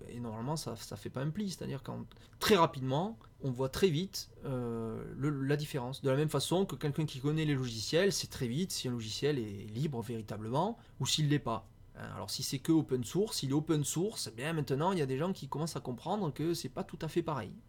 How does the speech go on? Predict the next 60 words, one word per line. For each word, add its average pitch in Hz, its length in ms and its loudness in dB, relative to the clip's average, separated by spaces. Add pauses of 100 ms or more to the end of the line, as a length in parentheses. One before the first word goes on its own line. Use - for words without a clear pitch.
hein. 113 100 -12 (100)
C'est - 200 -16
pas 147 140 -4
des 147 80 -2
libertés 135 600 0
qui 165 120 -12
sont 127 220 -2
liées 135 360 2 (220)
à - 80 -6
l'utilisateur, 147 640 2
c'est - 40 -8
des 135 100 -4
libertés 131 240 -4
qui - 80 -6
sont 131 140 -2
liées 156 360 0
à 131 80 0
l'outil 156 300 2
lui-même, 143 400 -2 (240)
hein. 123 160 -4 (200)
Et 123 160 -6
là 135 100 -2
c'est 139 120 -4
un 127 60 -2
peu 143 140 -2
la 139 80 0
même 151 60 0
chose, 160 180 -2
est-ce 131 120 0
que - 80 -2
c'est 151 140 0
l'outil 165 380 0
qui 139 160 -8
doit 131 160 2
être, - 160 -8
euh, 120 160 0
mis 127 120 -2
en 120 80 -2
avant 156 300 2
ou 143 80 2
l'homme, 123 240 2 (300)
hein ? 117 60 -10 (100)
Ben, 110 80 -12
c'est - 100 -8
la 113 80 -2
même 120 140 -4
chose 143 280 -2
avec 117 160 -4
la 113 80 -4
T 110 160 -4
R 151 120 0
M, 175 80 0
la 123 80 -2
T 127 100 -4
R 123 40 -2
M 147 100 0
dit 147 60 -4
que - 60 -8
c'est - 120 -4
l'homme 135 280 2